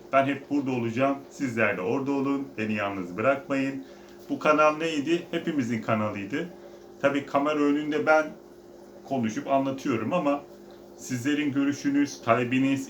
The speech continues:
isteğiniz, şikayetiniz, durumunuz, ahvaliniz varsa bir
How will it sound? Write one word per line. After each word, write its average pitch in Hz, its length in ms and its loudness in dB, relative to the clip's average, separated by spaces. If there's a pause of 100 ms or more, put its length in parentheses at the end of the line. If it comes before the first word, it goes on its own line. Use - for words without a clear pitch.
isteğiniz, 127 760 0
şikayetiniz, 127 880 0
durumunuz, 131 640 2
ahvaliniz 131 720 2
varsa 135 360 0
bir 113 140 -2